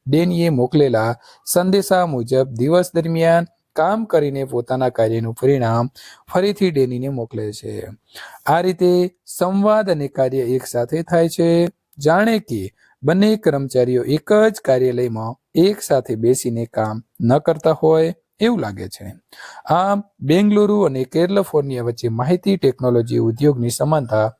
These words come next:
સર્જાઈ છે. પ્રશ્ન નંબર બે, પ્રશ્નની નીચે આપેલા જે મિત્રો ચાર વિકલ્પ છે તેમાંથી સાચો વિકલ્પ પસંદ કરી અને જવાબ લખશો. પહેલો પ્રશ્ન છે, સિલિકોન વેલી ક્યાં આવેલી છે? તો સાચો જવાબ આવશે બી, કેલિફોર્નિયા.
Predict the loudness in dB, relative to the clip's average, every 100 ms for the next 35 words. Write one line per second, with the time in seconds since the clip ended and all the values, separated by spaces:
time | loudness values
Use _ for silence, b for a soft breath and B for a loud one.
0 | -14 -2 -2 -2 -4 -4 -8 -14 -14 -16
1 | _ _ B B B -2 -2 0 0 0
2 | 2 0 2 4 6 4 0 _ _ _
3 | b b _ _ _ _ -6 -6 -2 -2
4 | 0 2 0 0 2 2 2 0 2 2
5 | 2 0 -2 -4 0 0 0 _ -4 0
6 | 2 0 -2 -2 0 0 0 -2 0 -2
7 | -2 -4 -2 0 2 2 0 -2 -2 -2
8 | -2 -2 -4 -6 -2 0 0 0 0 0
9 | 2 -2 -8 _ 0 2 2 -4 -12 -12
10 | -18 _ _ _ 0 2 2 2 0 0
11 | -4 0 -2 0 0 2 0 0 -2 0
12 | 0 0 -2 -2 -2 -2 -4 -2 -4 -4
13 | -10 _ -12 -4 -4 -2 0 2 0 -2
14 | -4 -6 -4 2 4 4 0 _ _ 0
15 | 2 2 0 -2 -2 -4 -8 -8 -10 -12